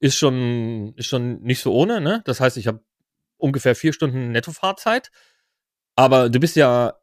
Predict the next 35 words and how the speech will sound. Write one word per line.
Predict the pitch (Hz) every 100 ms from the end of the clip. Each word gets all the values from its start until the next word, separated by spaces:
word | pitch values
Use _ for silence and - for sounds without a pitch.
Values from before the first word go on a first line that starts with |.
| _
in, | - 135 131
in, | - 123 120 113 110 104 107 - _
a-, | 110 107
also | 101 87 85 -
quasi | - 95 90 -
auf, | 101 101 _ _
wahrscheinlich | 104 123 113 92
auch | 85
auf | -
unasphaltierten | 214 175 - 127 147 131
Straßen | - 123 127
unterwegs | 110 110 117
gewesen. | - 113 107
Und | -
es | 127 170
ist | 175
ja | 120
auch | 104
eine | 113
Reise. | 135 175 120
Du | 101 120
willst | 160
ja | -
irgendwie | 143 139 113
was | 101
sehen. | 175 170
Das | 98
fühlt | - -
sich | 196
für | -
mich | 139 151 -
eigentlich | 151 131
schon | 131
fast | - - _
wie | 139 131